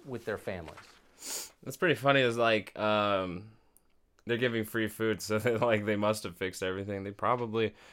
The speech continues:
Speaker 2: yeah, I mean, that fixes a lot for a lot of people. Not everything, but it fixes a lot. It's funny that he, what
Speaker 1: Or
Speaker 2: a
Speaker 1: in
Speaker 2: dick.
Speaker 1: Chad, for that matter. Zero. But that didn't slow A B C down. It described Chaz as, quote, "festive," basically like free to bet,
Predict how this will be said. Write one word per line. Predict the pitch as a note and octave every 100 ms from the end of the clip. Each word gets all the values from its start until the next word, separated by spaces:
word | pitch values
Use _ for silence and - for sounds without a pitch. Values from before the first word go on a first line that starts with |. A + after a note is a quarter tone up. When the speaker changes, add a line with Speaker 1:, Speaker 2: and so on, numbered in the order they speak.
| -
Speaker 2:
yeah, | G2+ C#3 A#2 F#2 G2
I |
mean, | G2 G#2
that | A2+ A2
fixes | B2 A#2 A2
a | G#2+
lot | G2+ A#2+ G#2+
for | G#2
a | G2
lot | G2+ G2+
of | F#2+
people. | G2+ A2 B2+ B2+ - -
Not | A#2 A2
everything, | C3 A#2+ G2 G#2 G#2
but | F2
it | D#2
fixes | - C3 B2+ A#2
a |
lot. | A2 B2+ C3 G2 -
It's | G2
funny | - C#3 C#3+
that | A2+ F#2+
he, | G#2+ - _ - - - - - - - _
what | - B2+
Speaker 1:
Or |
Speaker 2:
a |
Speaker 1:
in | F2+
Speaker 2:
dick. | G2 B2
Speaker 1:
Chad, | B2
for | -
that | E2+ E2
matter. | E2+ D#2 E2 _ _ _ G#2+
Zero. | G#2 B2+ - - _ _ _ _ - - - - - -
But | A#3+
that | D#4+
didn't | C4+ G#3+
slow | G3+
A | F3+ D#3
B | C#3
C | B2+ A3 A#3+
down. | C#3+ E2+ F#2+
It | F3 F3
described | G3 - E3 C3 G#2+
Chaz | - D#3 C3+ C3
as, | B2+
quote, | - D3+ - - -
"festive," | E4+ - - - - _ _ _ _ _
basically | A#3+ C#4 C#4
like | F3 C#3
free | - - B3
to | A#3 E3
bet, | B3+ D4+